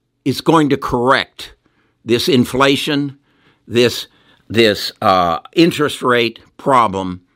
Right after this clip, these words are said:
within the next six months. So forget about it. Look beyond your nose. Look at what is happening.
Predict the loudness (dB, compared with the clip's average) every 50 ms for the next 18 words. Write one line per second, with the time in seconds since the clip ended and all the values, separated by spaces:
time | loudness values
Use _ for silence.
0 | _ _ _ _ _ _ 0 2 2 2 4 2 0 0 -2 -2 -2 -4 -4 -6
1 | -8 -10 -10 -10 -10 -12 -10 -8 -8 -8 -8 -10 -14 -20 -20 -20 -20 _ _ _
2 | _ _ _ _ _ _ _ _ _ _ _ _ _ _ 0 2 2 4 4 4
3 | 6 6 6 6 4 2 0 -2 -4 -6 -6 -8 -12 -18 _ _ _ _ _ _
4 | _ _ _ _ _ _ _ _ _ _ _ _ _ 2 4 6 6 4 4 0
5 | -6 -10 -12 _ _ 0 2 4 6 6 6 4 4 2 0 0 -2 -2 -4 -6
6 | -8 -6 -6 -4 -4 -2 -2 -2 -2 -2 -4 -6 -12 -16 -20 -20 -20 -20 -20 _
7 | _ _ _ _ _ _ _ _ _ _ _ _ _ _ 0 2 4 6 6 4
8 | 4 0 -4 -12 -20 _ _ _ _ -6 -6 -6 -4 -2 0 0 2 2 0 -2
9 | -4 -6 -4 -4 -4 -4 -6 -10 -14 -16 -16 -18 -20 _